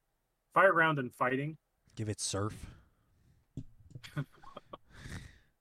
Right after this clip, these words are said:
Speaker 1: I
Speaker 2: Uh,
Speaker 1: mean, the, you know, Gen one, you know what one of the funniest jokes was?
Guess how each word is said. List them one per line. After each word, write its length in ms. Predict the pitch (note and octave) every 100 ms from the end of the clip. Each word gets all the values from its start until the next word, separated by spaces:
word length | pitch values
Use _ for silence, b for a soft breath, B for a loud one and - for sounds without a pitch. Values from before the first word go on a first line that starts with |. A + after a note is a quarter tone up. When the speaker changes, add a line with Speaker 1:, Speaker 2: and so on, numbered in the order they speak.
| _ _ _ _ _ _ - -
Speaker 1:
I 280 | G#3 G#3 F3+
Speaker 2:
Uh, 40 |
Speaker 1:
mean, 280 | F3+ F3 E3
the, 180 | F#3 F#3+
you 100 | F3+
know, 180 | A3+ A3 D#3+ F#3 F3 D3 - _ C3
Gen 360 | C3 G3+ G#3+
one, 340 | F#3+ F#3 D3+ C#3
you 80 | D3+
know 80 |
what 120 | E3+ F3
one 140 | E3
of 60 | D#3
the 80 |
funniest 420 | D3 D#3+ E3 D#3 -
jokes 280 | D3 D3+
was? 380 | F3 E3+ F#3+ -